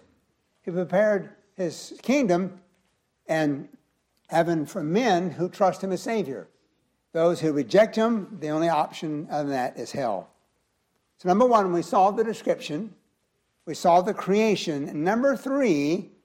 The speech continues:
now the duration of hell. How long does hell last? That's where so many di-, di-, differ. So many churches, so many religions teach something different. Some say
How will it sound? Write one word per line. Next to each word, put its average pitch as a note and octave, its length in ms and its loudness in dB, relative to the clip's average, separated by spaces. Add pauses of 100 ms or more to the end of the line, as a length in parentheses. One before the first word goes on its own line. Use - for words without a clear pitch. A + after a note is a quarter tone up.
(440)
now G#3+ 240 0
the F#3+ 180 0
duration G3 840 -2
of C3+ 80 -8
hell. B2 240 -2
How B3+ 360 0
long G#3 360 4
does F#3 160 -2
hell D#3+ 260 0
last? B2+ 500 -6 (800)
That's E3+ 480 4
where E3+ 300 0
so E3+ 260 -2
many E3 460 -4 (460)
di-, E3 300 -2
di-, D3 140 -6
differ. C#3 480 -6 (840)
So F3+ 180 0
many F3+ 280 2
churches, G3+ 480 -2
so G#3 160 -2
many E3 440 0
religions E3 520 -2
teach F#3+ 240 -6
something G#3 280 -6
different. F3+ 460 -6 (760)
Some E3+ 380 0
say F3+ 560 -2